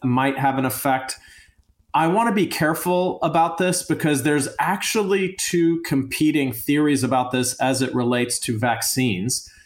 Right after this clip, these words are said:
One is conformity. As I see other people do it, I'm more likely to do it.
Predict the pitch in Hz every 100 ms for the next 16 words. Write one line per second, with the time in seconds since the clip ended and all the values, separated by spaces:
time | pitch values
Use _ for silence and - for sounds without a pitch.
0 | _ _ - 143 240 214 - 156 131 -
1 | 156 156 98 - - _ _ 139 135 147
2 | 139 - 196 185 170 - 165 170 151 151
3 | 151 147 - - 123 123 113 110 104 98
4 | 107 95 95 98